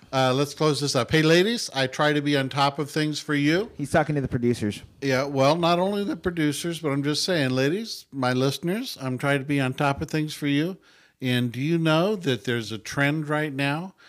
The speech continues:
Speaker 1: that you do not have to waste your time buying, um, razors in order to shave, uh, the hair off of your legs?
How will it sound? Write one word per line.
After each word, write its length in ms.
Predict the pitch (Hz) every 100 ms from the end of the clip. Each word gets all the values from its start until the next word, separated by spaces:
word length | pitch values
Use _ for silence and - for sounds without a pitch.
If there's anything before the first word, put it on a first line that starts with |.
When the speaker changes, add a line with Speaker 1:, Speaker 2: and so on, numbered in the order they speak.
| - _
Speaker 1:
that 240 | 117 117 110
you 320 | 120 139 165
do 180 | 151 123
not 260 | 123 131
have 220 | 131 127 -
to 100 | 117
waste 500 | 107 117 120 - 139
your 140 | 135
time 600 | - 123 107 98 95 98 - _ _ _ -
buying, 1080 | 95 82 113 110 117 117 117 117 113 113 -
um, 360 | 110 107 104
razors 840 | 104 127 143 143 101 101 98 98 -
in 160 | 107
order 320 | 110 110 107 101
to 100 | 104
shave, 720 | - 123 110 107 104 98 -
uh, 120 | 98
the 140 | 95 101
hair 280 | 107 101
off 220 | 95 90 101
of 40 |
your 120 | 90
legs? 460 | 87 87 71 78 -